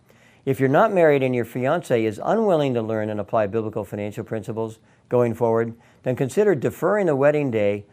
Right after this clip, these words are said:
until the financial issues have been addressed. Actually consider deferring the wedding day. Here's a real-life case study that I think should help.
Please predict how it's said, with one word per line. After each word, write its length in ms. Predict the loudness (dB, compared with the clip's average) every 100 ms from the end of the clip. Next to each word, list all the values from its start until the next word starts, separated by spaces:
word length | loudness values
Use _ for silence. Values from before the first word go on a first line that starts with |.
| _ -12
until 260 | -6 -2 0
the 80 |
financial 480 | 0 -2 -4 -2 -2
issues 380 | -4 -4 -8 -6
have 140 | -8
been 160 | -6 -8
addressed. 500 | -8 -6 -8 -8 -8
Actually 280 | -8 -6 -10
consider 540 | -8 -6 -4 -4 -6 -10 _ _ -12
deferring 400 | -10 -2 -2 -2
the 80 | -2
wedding 280 | -2 -4 -6
day. 240 | -10 -12 _ _ _ _ _ _ 0
Here's 240 | 0 4
a 60 | 4
real-life 480 | 4 6 6 4
case 240 | 0 -2 0
study 300 | 0 0 0
that 160 | -2
I 80 | -2
think 200 | -4 -6
should 180 | -6 -8
help. 280 | -4 -4